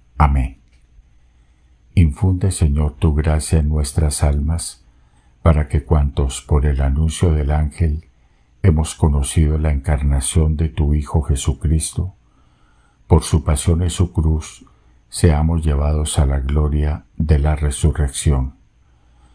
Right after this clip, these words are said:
Por Jesucristo nuestro Señor. Amén. Gloria al Padre,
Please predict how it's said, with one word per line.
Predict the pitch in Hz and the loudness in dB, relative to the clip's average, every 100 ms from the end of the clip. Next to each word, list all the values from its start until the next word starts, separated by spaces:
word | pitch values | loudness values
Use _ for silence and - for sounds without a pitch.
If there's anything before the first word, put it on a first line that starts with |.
| _ _ | _ _
Por | 82 73 | 0 0
Jesucristo | - 73 - 71 - 82 80 - 82 | 0 0 0 -2 0 0 -2 0 0
nuestro | 80 71 - - 73 | 2 -2 -4 -2 0
Señor. | - 69 69 73 71 - - _ - | 2 0 0 0 -2 -6 -16 _ 0
Amén. | 71 67 62 - - _ _ - _ _ _ _ _ _ _ _ _ - - | 2 2 0 -6 -20 _ _ -20 _ _ _ _ _ _ _ _ _ -18 0
Gloria | 82 78 76 78 | 4 4 2 0
al | 73 | 0
Padre, | - 76 76 78 76 | 0 2 2 0 -4